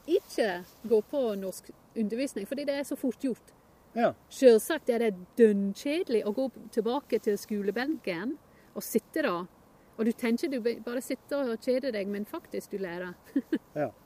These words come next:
Speaker 2: Og
Speaker 1: Ja.
Speaker 2: det med språk, det tenker du er veldig avgjørende for hvor inn i et
Speaker 1: Ja.
Speaker 2: samfunn du
Speaker 1: Hvis du skal, hvis du skal komme inn i samfunnet,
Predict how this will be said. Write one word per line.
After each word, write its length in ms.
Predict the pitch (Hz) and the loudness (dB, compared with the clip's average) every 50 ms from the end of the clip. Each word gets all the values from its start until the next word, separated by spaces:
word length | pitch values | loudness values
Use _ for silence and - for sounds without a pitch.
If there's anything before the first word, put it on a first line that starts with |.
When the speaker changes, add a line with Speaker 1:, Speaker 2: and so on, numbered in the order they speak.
| - - - | -20 -20 -10
Speaker 2:
Og 100 | - 165 | -4 0
Speaker 1:
Ja. 60 | 147 | 4
Speaker 2:
det 80 | 160 175 175 | 4 4 4
med 120 | 170 143 | 4 0
språk, 380 | - - - 170 160 147 - - | -2 -2 -2 0 0 0 -2 -4
det 80 | - 151 | -8 -6
tenker 320 | - 139 127 117 - 147 | -6 -6 -8 -6 -6 -6
du 60 | 139 135 | -6 -4
er 200 | 131 131 139 135 | -4 -4 -4 -6
veldig 420 | 123 120 123 123 123 120 123 143 151 | -6 -6 -6 -6 -6 -4 -6 -6 -6
avgjørende 720 | 151 151 143 135 123 117 123 117 120 123 123 120 117 123 - | -6 -4 -4 -4 -4 -6 -10 -12 -12 -12 -12 -12 -12 -12 -12
for 280 | - - 139 131 127 - - - - - | -8 -6 -6 -6 -6 -8 -16 -20 -18 -8
hvor 260 | - - 165 156 143 - - - - - | 0 2 2 2 2 -2 -10 -18 -10 -2
inn 240 | - 185 165 156 | 0 2 2 4
i 80 | 151 143 | 2 2
et 80 | - - | 2 0
Speaker 1:
Ja. 20 | - - | 0 0
Speaker 2:
samfunn 460 | 523 - 139 131 123 - - 156 - 262 | 0 0 0 -2 -4 -6 -6 -4 -4 -4
du 120 | 254 247 - - | -6 -6 -4 -2
Speaker 1:
Hvis 160 | 285 330 - | -2 -2 2
du 80 | - 381 | 2 2
skal, 440 | 359 - - 339 285 269 262 240 208 | 2 2 2 0 0 0 -2 -4 -4
hvis 160 | 240 302 - - | -6 -6 -6 -6
du 60 | 294 | -8
skal 200 | - - 269 233 | -2 0 0 0
komme 280 | - - 330 339 277 - | 2 2 0 0 0 0
inn 220 | - 330 381 339 277 | 0 0 2 2 2
i 100 | 240 214 | 0 0
samfunnet, 680 | - - 220 190 196 - 269 254 233 202 180 - 170 | -2 -4 -6 -6 -6 -4 -4 -4 -2 -4 -6 -8 -12